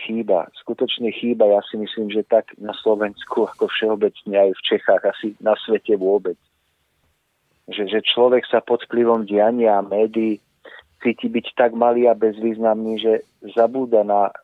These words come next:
na hodnotu alebo na silu, ktorá je v ňom a ktorú keby spoznal a rozvinul, tak by mohol,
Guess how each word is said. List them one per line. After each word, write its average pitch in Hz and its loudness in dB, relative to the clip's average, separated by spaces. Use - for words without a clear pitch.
na 104 -2
hodnotu 107 0
alebo 104 2
na 104 0
silu, 98 -6
ktorá 101 2
je 101 0
v 98 -10
ňom 95 -2
a - -14
ktorú 104 -2
keby 104 -8
spoznal 107 0
a 101 2
rozvinul, 98 -6
tak 92 -8
by 95 -6
mohol, 95 -2